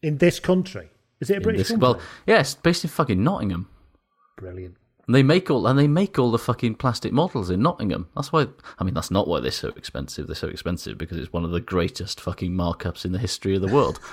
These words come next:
Speaker 2: But, yeah.
Speaker 1: It's got a bigger
Speaker 2: They're a bi-
Speaker 1: markup than fucking Karma Cola, and it's not even fucking ethical.
Speaker 2: <laughs> Yeah, Games Workshop is worth more to the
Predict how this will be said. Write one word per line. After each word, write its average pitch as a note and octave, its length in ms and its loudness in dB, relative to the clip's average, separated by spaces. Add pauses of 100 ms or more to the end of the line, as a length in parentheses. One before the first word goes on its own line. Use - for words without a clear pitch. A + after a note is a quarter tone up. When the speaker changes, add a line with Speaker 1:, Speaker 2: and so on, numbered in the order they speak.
(220)
Speaker 2:
But, - 480 2 (720)
yeah. G3 240 4 (180)
Speaker 1:
It's - 140 -12
got D3+ 100 2
a C#3+ 60 4
bigger E3+ 220 6
Speaker 2:
They're G#3 80 10
a F#3 40 6
bi- C#3 80 6
Speaker 1:
markup C#3+ 300 4
than C3+ 100 2
fucking C#3 380 0
Karma D3+ 400 2
Cola, F3 460 4 (200)
and D3 100 0
it's - 140 -2
not D#3 160 4
even D3 220 4
fucking D3+ 320 0
ethical. E3+ 540 0
Speaker 2:
<laughs> - 100 2 (580)
Yeah, E3+ 240 2
Games D#3 240 0
Workshop C#3+ 400 4
is G2 160 -2
worth A2 240 2
more B2 200 2
to - 120 -6
the G#2 220 0